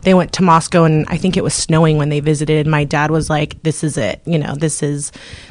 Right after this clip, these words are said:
this is where I wanna raise my family." And so obviously my family struggled because when we arrived to Moscow, there was no Latinos or minorities in general. You know, we were really the only ones, um, besides a few handfuls. And, um,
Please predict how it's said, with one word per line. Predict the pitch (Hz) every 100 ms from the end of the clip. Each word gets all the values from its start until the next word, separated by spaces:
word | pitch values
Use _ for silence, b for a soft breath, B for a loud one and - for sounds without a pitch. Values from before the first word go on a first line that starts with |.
| -
this | 170
is | 165
where | 165
I |
wanna | 160 156 147
raise | 143 147
my | 143
family." | 143 143 131 92 131 185
And | 160 151
so | - 135 110 165
obviously | 143 170 160 160
my | 151
family | 151 156 156
struggled | 156 185 170 156
because | 180 175 151
when | 165
we | 156 175
arrived | 156 143 147 147 -
to | -
Moscow, | 156 139 - 135 127
there | 143
was | 123 -
no | - 160 151 143 135 135 - _ _ -
Latinos | 165 160 - 104 69 175
or | - 262
minorities | 226 175 151 170 147 135 -
in | - 170
general. | 156 156 143 - - B B B
You | 170
know, | 151
we | 151
were | 160
really | 160 156
the | 147
only | - 156 147
ones, | 147 151 147 151 -
um, | 160 147 147 151 - - - - -
besides | 175 147 147
a | 151
few | - 160
handfuls. | 131 147 147 - 139 143 - -
And, | 160 156 151 143
um, | - -